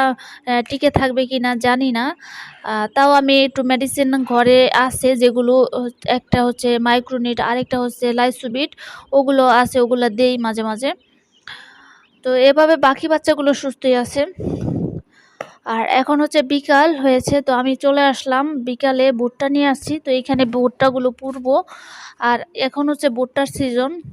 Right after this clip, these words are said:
আর এইখানে দেখেন আমার গাছগুলো একটু শুকিয়ে গেছে, মানে ওদের পানির খুব অভাব হচ্ছে, মানে প্রচণ্ড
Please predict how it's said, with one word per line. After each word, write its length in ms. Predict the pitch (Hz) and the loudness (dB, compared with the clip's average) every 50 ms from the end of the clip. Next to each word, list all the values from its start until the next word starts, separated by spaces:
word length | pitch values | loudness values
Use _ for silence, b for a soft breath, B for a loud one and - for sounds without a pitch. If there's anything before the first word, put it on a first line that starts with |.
| - - - | -20 -12 -8
আর 160 | - 226 220 - - | -6 -6 -6 -4 -2
এইখানে 440 | 262 277 285 277 - 294 269 269 269 247 | 0 0 0 0 0 0 0 2 2 2
দেখেন 340 | 254 247 247 - - 254 247 | 2 0 0 -2 -4 -4 -4
আমার 220 | 247 240 240 240 233 | -4 -2 -2 -2 -2
গাছগুলো 460 | 226 247 240 247 240 247 240 277 262 262 | 0 2 2 2 0 -2 -6 -2 0 0
একটু 240 | 254 254 - - 254 247 240 247 B B B B B B | -2 -2 -2 -4 -2 -2 -2 -4 B B B B B B
শুকিয়ে 460 | - - 302 302 - - 302 294 269 262 | -10 -8 -8 -8 -4 -2 2 2 2 4
গেছে, 280 | 240 240 240 226 - 285 294 | 2 0 -2 -4 -4 -4 -4
মানে 220 | 302 269 247 247 254 | -2 -2 -4 -2 -2
ওদের 220 | 254 247 269 269 262 | -2 0 0 0 -2
পানির 380 | - _ 269 262 269 285 294 294 247 | 0 _ 0 0 2 0 0 -2 -2
খুব 220 | - - - 269 - _ - | -4 -6 -6 -6 -6 _ -2
অভাব 300 | 262 262 240 247 247 240 - | 0 0 2 2 0 0 -2
হচ্ছে, 280 | 262 240 247 _ - 277 | -6 -6 -6 _ -6 -4
মানে 220 | 277 262 247 240 240 233 233 - - | -4 -2 -2 -2 -4 -6 -6 -12 -14
প্রচণ্ড 440 | _ 285 294 - - 302 302 302 | _ -10 -10 -8 -8 -8 -6 -4